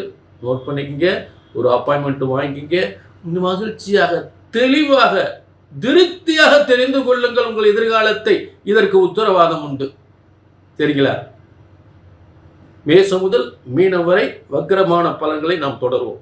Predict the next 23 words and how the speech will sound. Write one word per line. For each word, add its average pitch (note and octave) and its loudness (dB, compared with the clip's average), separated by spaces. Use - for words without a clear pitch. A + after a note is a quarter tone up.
சனி B3+ 2
பகவான் A3+ 6
வக்ரம் B3+ 0
பெற்ற G#3+ -6
பலன்கள். D#3+ -2
சனி F3 -2
பகவான் A3+ 0
வக்ரம் F#3+ -4
பெற்ற F3+ -6
பலன்கள் E3+ -2
இன்னைக்கு C#3 -6
மகர D#3+ -2
ராசிக்கு C3 -8
மன E3 2
மகிழ்ச்சியான F3 0
ஒரு D#3 -2
நல்ல E3+ 4
முன்னேற்றமான F#3 -2
திடீர் E3+ -2
யோகத்தை F3 0
ஏற்படுத்த E3 -6
போகின்ற D3+ -6
இந்த C#3 -4